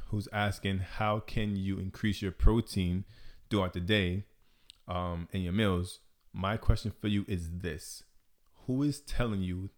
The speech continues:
that you're not getting enough protein throughout the day? Why do you feel like you need to increase your protein?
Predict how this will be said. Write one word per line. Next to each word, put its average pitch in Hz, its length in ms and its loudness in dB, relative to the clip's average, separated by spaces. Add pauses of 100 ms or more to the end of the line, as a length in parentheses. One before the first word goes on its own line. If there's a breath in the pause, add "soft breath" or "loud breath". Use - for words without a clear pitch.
that - 180 -4
you're 95 80 -2
not 101 640 -4
getting 98 360 -2
enough 92 360 -6
protein 92 440 2
throughout 87 260 -8
the 82 60 -10
day? - 260 -6 (520 soft breath)
Why 101 300 0
do 110 60 0
you 107 100 0
feel 110 240 -4
like 92 180 -2
you 95 80 -4
need 98 140 -2
to 98 100 -8
increase 92 380 -6
your 90 80 -4
protein? 82 560 -2